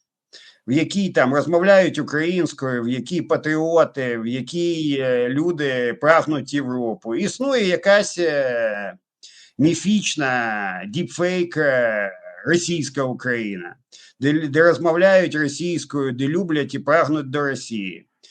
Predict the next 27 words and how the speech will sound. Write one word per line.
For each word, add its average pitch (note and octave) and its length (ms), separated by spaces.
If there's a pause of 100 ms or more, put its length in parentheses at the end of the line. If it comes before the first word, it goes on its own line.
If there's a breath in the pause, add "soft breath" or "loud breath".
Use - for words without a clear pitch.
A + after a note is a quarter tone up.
(260 loud breath)
І C#3 80
я F3 100
думаю, G3+ 380
що F3 200
переконати F3 880
його D#3+ 580
в B2+ 60
зворотньому C#3+ 920
нам, D#3 440
е, C#3+ 380
буде D3 720
дуже-дуже D3 680
важко, A2 580 (540 loud breath)
оскільки D#3 920
це D#3 640
кут D#3+ 240
зору, F3 520
який F#3 840
дозволяє E3 640
йому E3+ 220
сказати: C#3+ 600
«Ну A3 180
от C#3+ 180
давайте C#3+ 720
досягнемо C3 760
якоїсь A#2+ 420
домовленості, B2 880